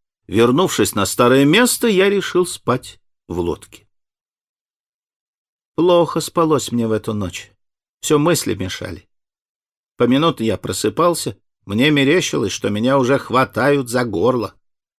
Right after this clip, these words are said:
Сон не принёс мне никакого подкрепления. "Нет,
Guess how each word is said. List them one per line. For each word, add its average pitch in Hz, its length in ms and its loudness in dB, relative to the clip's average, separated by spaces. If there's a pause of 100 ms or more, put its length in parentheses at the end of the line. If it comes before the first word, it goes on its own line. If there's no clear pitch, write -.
(560)
Сон 156 320 0
не 151 100 0
принёс 151 440 0
мне 101 140 -4
никакого 104 560 0
подкрепления. 92 800 -4 (920)
"Нет, 92 640 -4